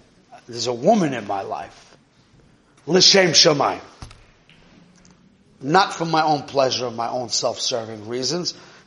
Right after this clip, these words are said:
because it serves the higher purpose. Nothing to do with you.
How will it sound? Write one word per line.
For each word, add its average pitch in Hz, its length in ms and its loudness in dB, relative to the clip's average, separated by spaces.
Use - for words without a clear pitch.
because 147 680 0
it 131 80 -6
serves 127 460 2
the 120 80 -2
higher 113 340 0
purpose. - 640 -14
Nothing 143 180 -4
to 139 60 2
do 139 140 -2
with 127 100 2
you. 120 160 -2